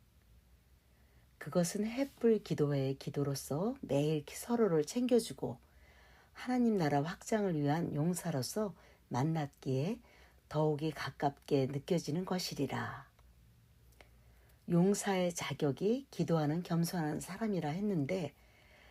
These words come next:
다시 만난 삼백 용사 부흥단 목사님들의 얼굴에서 기도하는 겸손한 사람을 읽고 말았다. 한국에 도착해 며칠을 보내고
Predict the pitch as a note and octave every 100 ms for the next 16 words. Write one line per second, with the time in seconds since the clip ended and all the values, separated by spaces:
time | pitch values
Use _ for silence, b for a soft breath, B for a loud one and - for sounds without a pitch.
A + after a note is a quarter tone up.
0 | B B B _ _ _ - E3 E3+ G#3
1 | F#3 D#3 D3+ C#3+ C#3 - - A3+ A3 F3
2 | D#3 D3+ D3+ D3 C#3+ C3+ C3+ C#3 G3 C#3+
3 | - F3+ E3 D3 B2+ C3 G3 C#4+ - D#3
4 | D3 C3+ A#2+ - B3 - B B B B
5 | B F#3 F3+ F3+ E3+ C#3 C#3 G3 C4+ -
6 | - - C#3+ E3 F3 E3 C#3+ A#2+ C#3+ G#3
7 | F#3+ F3+ A3 G3+ G3+ - A3 D#3+ C3 -
8 | - - - - _ _ b b b b
9 | b b b b b b b - B3 B3+
10 | A3+ G3+ G3+ D3+ - C#3+ - F#3 C4 C#4+
11 | D3 E3 E3+ - F#3 E3+ D3 C3+ B2 G3+
12 | F#3+